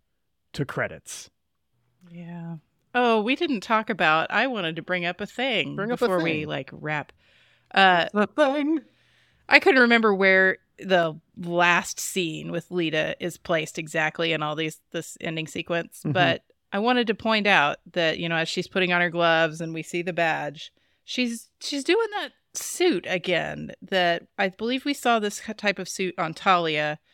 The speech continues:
Speaker 2: that has a very, like, collar-like collar, like, literal
Speaker 1: Mm-hmm.
Speaker 2: dog collar, animal collar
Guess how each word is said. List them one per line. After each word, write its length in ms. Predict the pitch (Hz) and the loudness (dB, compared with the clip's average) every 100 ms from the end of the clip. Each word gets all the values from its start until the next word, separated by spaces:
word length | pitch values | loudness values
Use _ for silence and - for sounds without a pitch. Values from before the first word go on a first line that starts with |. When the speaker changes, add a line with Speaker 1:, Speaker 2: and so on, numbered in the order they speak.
| _ _ _ - | _ _ _ -6
Speaker 2:
that 460 | 190 185 180 - _ | 2 6 6 4 _
has 400 | - - 247 240 | -20 -2 -2 -2
a 60 | 233 | -2
very, 340 | 277 285 285 | 0 2 2
like, 300 | 269 240 - | 0 0 -2
collar-like 1300 | - - 262 269 262 262 247 233 226 226 - - _ _ _ | -6 2 2 4 2 0 -2 -2 -2 -6 -10 -20 _ _ _
collar, 560 | - 262 240 180 - - | -6 0 2 0 -4 -6
like, 240 | 170 170 | -2 -2
literal 760 | 190 196 247 226 202 185 175 175 _ _ | -2 4 6 6 4 4 2 -2 _ _
Speaker 1:
Mm-hmm. 300 | 170 135 143 120 _ _ _ | -6 -4 -4 -6 _ _ _
Speaker 2:
dog 360 | 269 262 208 208 | 4 6 6 2
collar, 360 | 196 156 156 156 | 0 0 2 2
animal 460 | 220 226 202 180 | 2 2 2 -2
collar 600 | 170 190 156 151 151 165 | -2 -2 -2 -4 -8 -14